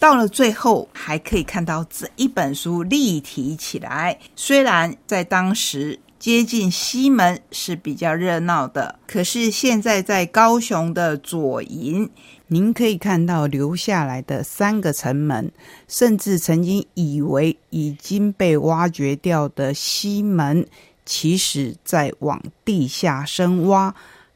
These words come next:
还有遗址的存在。蔚蓝文化在这一本书里面特地附了一本小册子，这一本小册子里面就像是旧城时光机，你可以跟着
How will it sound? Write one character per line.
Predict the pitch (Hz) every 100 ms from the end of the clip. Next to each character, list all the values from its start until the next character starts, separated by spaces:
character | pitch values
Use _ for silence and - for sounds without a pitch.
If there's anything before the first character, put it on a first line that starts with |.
| _
还 | - 131
有 | 170 160 -
遗 | - 143 170
址 | 180 151 143
的 | 139 131
存 | - 127 135
在。 | 135 175 120 _ _ _
蔚 | 277 294
蓝 | 220
文 | 190 180
化 | 214 220 147 -
在 | - 196 160
这 | -
一 | 233
本 | 208 165
书 | 143 175 170
里 | 147
面 | - 165 143 98
特 | - 233 165
地 | - 240 190 104
附 | - 226 170
了 | 147
一 | -
本 | 190 - 143 - - _
小 | - - 127 -
册 | - - 220
子， | 220 - 127 _ -
这 | 240 233
一 | 226
本 | 180 160
小 | 175 -
册 | - 190
子 | - 156
里 | 127
面 | 95 190 185 123 _ _ _
就 | - 269
像 | 247 240
是 | 208 220 190
旧 | - 302 190
城 | 165 165 151
时 | 170 - - 160
光 | 170 202 190 196
机， | 190 - 196 190 190 _ _ -
你 | 170 170
可 | - 202 185
以 | 208 180 156 - _ _
跟 | 254 269 277
着 | 240 180